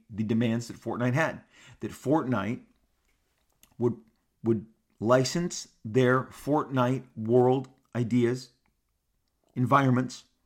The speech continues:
to this D C Comics universe, wherein D C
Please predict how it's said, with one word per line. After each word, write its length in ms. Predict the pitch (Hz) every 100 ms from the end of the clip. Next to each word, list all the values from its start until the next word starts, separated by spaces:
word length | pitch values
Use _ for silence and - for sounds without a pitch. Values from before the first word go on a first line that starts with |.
| _ _ _ _ _ _ _
to 360 | - 131 131 135
this 300 | 123 131 - - -
D 140 | 104 131
C 160 | 143
Comics 420 | 139 139 139 139 131
universe, 540 | 117 98 117 127 - _ _
wherein 560 | 101 123 139 120 127 160 _ _ _ _ _ - 98
D 180 | 143
C 460 | 151 - 131 131 -